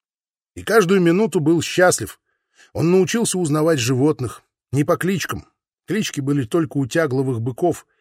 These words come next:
но по размеру, цвету и клеймам. Так что стоило ему скользнуть взглядом по стаду, и он сразу увидел, какого животного не хватает.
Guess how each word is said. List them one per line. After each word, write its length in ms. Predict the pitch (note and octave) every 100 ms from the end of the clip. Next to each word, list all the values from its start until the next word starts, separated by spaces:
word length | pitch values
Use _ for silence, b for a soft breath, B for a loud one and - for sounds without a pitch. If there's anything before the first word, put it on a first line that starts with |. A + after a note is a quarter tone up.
| _ _ _ _ _ -
но 180 | F3+
по 160 | - D#3
размеру, 600 | D3+ B2 D3+ F#3+ F#3+ E3+ _
цвету 480 | - C3+ C#3+ C#3+ C#3+
и 80 | C3+
клеймам. 600 | - C#3 D3+ C#3 G2+ E2 - _ _ _ _ -
Так 120 | D#3
что 160 | - C3+
стоило 420 | - D#3+ E3 D3
ему 180 | C3 A#2+
скользнуть 480 | - C3+ B2 C#3 G#2
взглядом 480 | F#2+ C3 C#3+ A2+ G#2+
по 120 | B2
стаду, 420 | - F3 D#3+ D3 b b b
и 80 | A2+
он 120 | D3
сразу 360 | C3 E3+ F#3 D#3
увидел, 320 | D#3 D#3 D3
какого 400 | A#2 G#2 D3+ C3+
животного 540 | G2+ G#2 A#2 A2+ A2+ G#2+
не 120 | G#2
хватает. 640 | G2 F#2 F2+ E2+ F2+